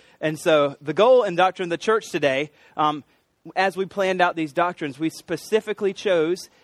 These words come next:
uh, this particular day for doctrine of the church because right when you're done, you're gonna put this into practice by getting to go be the church. Right after service, you're gonna walk outside, we're gonna give you food,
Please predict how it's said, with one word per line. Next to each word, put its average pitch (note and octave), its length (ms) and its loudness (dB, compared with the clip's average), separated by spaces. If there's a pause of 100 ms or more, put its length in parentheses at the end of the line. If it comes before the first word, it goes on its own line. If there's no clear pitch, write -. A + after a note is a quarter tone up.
(120)
uh, C3+ 220 0
this F3+ 180 -4
particular E3 420 -4
day D#3 200 0
for D#3+ 120 -12
doctrine D3+ 360 -2
of C3+ 60 -10
the C3 60 -10
church F#3 400 -4
because D3+ 600 -2 (360)
right E3 320 0
when G3+ 140 -6
you're G#3 120 -4
done, E3+ 420 -2 (220)
you're D#3 120 -6
gonna E3+ 220 -2
put A3 320 -6
this F3+ 180 -4
into E3+ 200 -8
practice E3 460 -4
by D3+ 180 -2
getting D#3+ 220 -8
to D3+ 60 -10
go D3+ 180 0
be C#3+ 320 -6
the G3+ 100 0
church. - 420 -6
Right F3 180 2
after G3+ 260 -2
service, F3+ 380 -6
you're D3+ 60 -10
gonna C#3 140 -6
walk E3 280 -2
outside, D#3 460 0
we're C#3+ 80 -6
gonna C#3 160 -10
give E3 240 -4
you F3+ 100 -10
food, D#3+ 360 -8